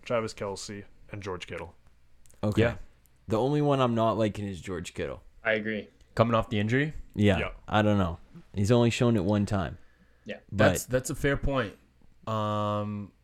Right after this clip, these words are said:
Speaker 3: yeah, you know what? He could, he might be a tier down.
Speaker 2: Yeah.
Speaker 3: Just, just with the one year he did have,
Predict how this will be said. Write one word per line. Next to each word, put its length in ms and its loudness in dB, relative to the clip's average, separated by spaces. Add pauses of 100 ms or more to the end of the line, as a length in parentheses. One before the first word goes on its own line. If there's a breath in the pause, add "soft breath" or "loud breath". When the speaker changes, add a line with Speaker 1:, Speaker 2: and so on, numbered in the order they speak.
Speaker 3:
yeah, 140 4
you 100 2
know 80 4
what? 140 6
He 60 -2
could, 260 2
he 120 2
might 280 2
be 180 2
a 80 2
tier 300 2
down. 320 -2 (500)
Speaker 2:
Yeah. 220 4
Speaker 3:
Just, 240 -2
just 200 2
with 120 0
the 80 4
one 480 2
year 280 2
he 120 2
did 240 2
have, 480 2